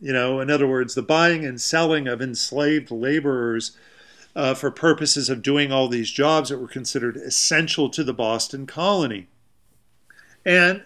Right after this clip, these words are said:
just as now is true for such, uh, essential laborers, many of those who will be,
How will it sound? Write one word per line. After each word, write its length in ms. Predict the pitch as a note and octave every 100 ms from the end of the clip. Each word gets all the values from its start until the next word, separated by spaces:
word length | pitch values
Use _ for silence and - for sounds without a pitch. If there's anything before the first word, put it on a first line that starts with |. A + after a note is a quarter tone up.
| -
just 360 | B2 D#3+ F3 -
as 260 | E3 D3+ B2+
now 600 | C3+ G3+ F3 D3+ F3 E3+
is 280 | C#3+ C3
true 420 | - - C3+ B2+ D3+
for 200 | - B2
such, 480 | - C3+ C3 - - - - _
uh, 580 | C#3+ C3+ C3 C3 B2 B2+ -
essential 540 | C3 - C#3+ C#3 C#3+ A#2
laborers, 460 | C3 C3 B2+ B2+ - _ _
many 300 | C3+ F3+ F#3
of 160 | D#3+ C3
those 380 | D3 D3 C#3+
who 80 | -
will 200 | C#3+ C3+
be, 480 | B2+ C3+ B2+ B2+